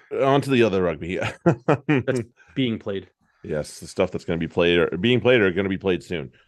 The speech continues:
Speaker 1: Uh,
Speaker 2: Yes.
Speaker 1: let's talk about Autumn Nations. We'll hit, we'll hit up the, mm,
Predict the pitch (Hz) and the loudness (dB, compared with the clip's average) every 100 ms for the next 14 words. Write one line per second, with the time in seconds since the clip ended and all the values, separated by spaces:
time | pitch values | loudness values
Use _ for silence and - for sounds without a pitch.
0 | _ 82 73 69 - 101 - 104 95 87 | _ -2 -2 -4 -4 -4 0 0 2 0
1 | - 95 87 85 90 87 87 71 69 69 | 2 0 0 -4 -4 -6 -8 -8 -10 -14
2 | - _ _ _ _ - - 85 87 85 | -20 _ _ _ _ -20 -14 -4 0 2
3 | 82 95 - 85 90 104 101 - 90 87 | 2 2 0 -2 -2 0 0 0 0 2
4 | 82 80 _ - 78 | 0 -4 _ -16 -16